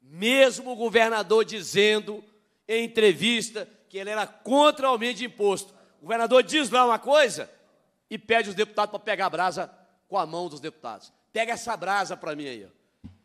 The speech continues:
Essa brasa é sua. Pega e segura essa brasa."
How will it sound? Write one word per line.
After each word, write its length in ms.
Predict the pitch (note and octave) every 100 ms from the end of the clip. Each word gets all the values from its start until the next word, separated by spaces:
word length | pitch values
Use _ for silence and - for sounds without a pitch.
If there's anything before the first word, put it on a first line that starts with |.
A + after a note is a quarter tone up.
| -
Essa 220 | - G3
brasa 340 | F#3 B3 A3
é 60 | A#3
sua. 400 | - A3+ F3+ - _ _ _
Pega 400 | A#3 C4 C4+ B3+
e 40 |
segura 420 | B3+ C#4 A3 B3 B3
essa 240 | - A#3+
brasa." 420 | F#3 F#3 D#3+ B2